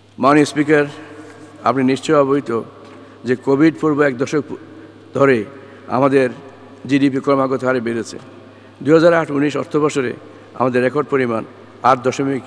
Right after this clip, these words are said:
এক পাঁচ শতাংশ প্রবৃদ্ধি অর্জিত হয়েছিল, যা ছিল এশিয়ার মধ্যে সর্বোচ্চ। কোভিড উনিশ মহা-,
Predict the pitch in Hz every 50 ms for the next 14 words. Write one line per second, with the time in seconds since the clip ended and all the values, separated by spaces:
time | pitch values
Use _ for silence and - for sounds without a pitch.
0 | - - 120 123 120 - - 127 117 - 123 120 131 123 - - - - - -
1 | - - - - - 135 131 117 123 120 123 120 113 107 120 113 123 123 120 117
2 | - 117 113 113 113 - - - - - - - - 135 131 127 - 143 135 127
3 | 120 107 - 131 127 123 123 120 107 120 113 - 127 120 113 110 - - - -
4 | - - - - - - - - - - - - - - _ - - - - -
5 | - _ - - - - - - - _ _ - - - - 151 160 170 160 156
6 | 160 156 165 170 160 - 147 143 143 151 156 156